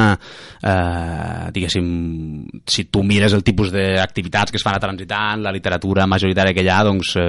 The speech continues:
ve clarament, diguéssim, de, del moviment més autònom i, i llibertari. I tot així, per exemple,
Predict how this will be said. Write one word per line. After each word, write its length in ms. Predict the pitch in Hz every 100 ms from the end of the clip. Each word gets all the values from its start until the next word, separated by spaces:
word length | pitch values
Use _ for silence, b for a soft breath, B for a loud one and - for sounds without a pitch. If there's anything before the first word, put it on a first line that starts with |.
| 82
ve 300 | 82 87 85 90
clarament, 420 | 101 92 90 87
diguéssim, 380 | 92 90 90 98
de, 140 | 95 90 87 87 85 85
del 100 | 87
moviment 240 | 87 90 87
més 100 | 87
autònom 420 | 92 98 104 113 B B B B B -
i, 180 | 120 98 92 90 85 82 80 78 78
i 100 | - 101
llibertari. 560 | 95 87 90 85 95 - _ _ -
I 60 |
tot 80 | - 120
així, 380 | 110 123 135 139
per 140 | -
exemple, 180 | 104 120